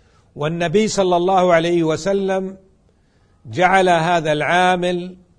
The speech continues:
من أهداف بعثته عليه الصلاة والسلام، والنبي صلى الله عليه وسلم هو القدوة لنا، وجعل هذا الأمر من أكبر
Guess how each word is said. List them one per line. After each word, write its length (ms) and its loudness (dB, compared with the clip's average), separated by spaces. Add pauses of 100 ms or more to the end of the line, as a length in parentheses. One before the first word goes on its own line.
(460)
من 200 -6
أهداف 720 2 (360)
بعثته 680 -4
عليه 240 -4
الصلاة 420 -6
والسلام، 580 -12 (1900)
والنبي 380 -2
صلى 260 0
الله 240 4
عليه 160 2
وسلم 400 -4
هو 160 2
القدوة 560 -2
لنا، 300 -8 (1500)
وجعل 1600 0
هذا 480 2
الأمر 680 -2 (1120)
من 280 -6
أكبر 580 0